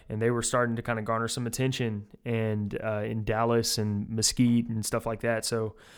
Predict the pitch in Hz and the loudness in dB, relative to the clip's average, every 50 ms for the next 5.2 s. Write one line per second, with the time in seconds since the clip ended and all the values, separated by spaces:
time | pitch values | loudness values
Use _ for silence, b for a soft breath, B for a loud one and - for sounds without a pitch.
0 | B B B B B B - - 113 113 110 107 104 113 123 139 143 - 156 143 | B B B B B B -2 0 0 2 2 2 2 4 4 4 6 4 2 4
1 | 139 139 143 139 151 139 139 139 139 139 139 147 143 143 139 135 135 139 143 143 | 4 4 4 4 4 2 2 4 2 4 6 6 6 6 6 6 6 6 6 6
2 | 151 147 131 131 120 117 117 113 - _ _ _ - - _ _ _ _ _ _ | 6 4 4 2 2 2 0 -2 -6 _ _ _ -20 -20 _ _ _ _ _ _
3 | _ _ - - - 131 123 120 113 110 104 104 98 - - - - _ _ _ | _ _ -8 -2 2 2 4 4 4 2 0 -2 -4 -6 -10 -16 -20 _ _ _
4 | _ _ - - 131 120 120 101 - 156 165 175 160 131 117 - - - 120 117 | _ _ -4 0 0 2 4 4 6 8 8 8 6 4 0 -6 -8 -4 -2 -2
5 | 110 101 - - | -2 -4 -6 -12